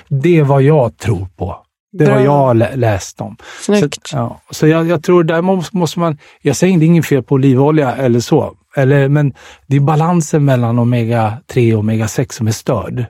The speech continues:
Speaker 2: Just det.
Speaker 1: Och det har också vissa, de visar på att, liksom, barn med A D H D och sle-, dyslexi och sånt, att d-, de har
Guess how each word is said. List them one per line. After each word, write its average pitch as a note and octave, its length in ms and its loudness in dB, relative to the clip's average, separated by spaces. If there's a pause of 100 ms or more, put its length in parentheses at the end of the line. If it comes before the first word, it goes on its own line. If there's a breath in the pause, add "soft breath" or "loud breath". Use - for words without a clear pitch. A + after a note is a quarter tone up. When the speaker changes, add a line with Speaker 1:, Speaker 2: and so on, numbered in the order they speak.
Speaker 2:
Just F#3 280 -4
det. - 120 -4 (220 loud breath)
Speaker 1:
Och C#3+ 180 2
det E3 480 2
har E3 140 0
också D#3+ 240 -2
vissa, C#3 560 0
de C#3+ 340 -2
visar C#3 320 0
på A#2+ 340 0
att, A#2 120 0 (340)
liksom, B2 280 -4
barn A#2 260 0
med A#2 140 0
A A#2 100 0
D A#2 100 2
H A2+ 220 0
D A#2 140 0
och A2+ 80 2
sle-, A#2 240 -6
dyslexi A#2 680 -2
och A2+ 80 0
sånt, - 260 -4
att A#2 80 -4 (180)
d-, C3+ 160 -8 (340 loud breath)
de C#3 240 2
har C#3+ 180 2